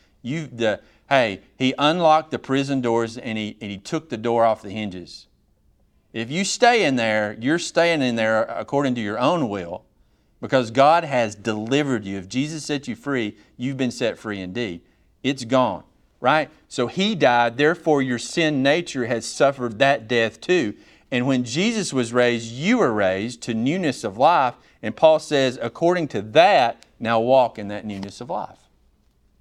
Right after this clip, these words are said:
There's nothing a hold of you that you can't put down, let go, cut off, stop. Nothing. Because you've been born again.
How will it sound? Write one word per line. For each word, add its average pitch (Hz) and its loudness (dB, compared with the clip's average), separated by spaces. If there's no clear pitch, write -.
There's 151 -4
nothing 165 0
a 123 0
hold 131 -2
of 104 -8
you 101 -10
that 92 -12
you 127 -6
can't 127 -10
put 110 -12
down, 104 -8
let 104 -10
go, 95 -8
cut 107 -8
off, 87 -10
stop. - -14
Nothing. 101 -10
Because 104 -4
you've 107 -6
been 107 -8
born 95 -8
again. 226 -12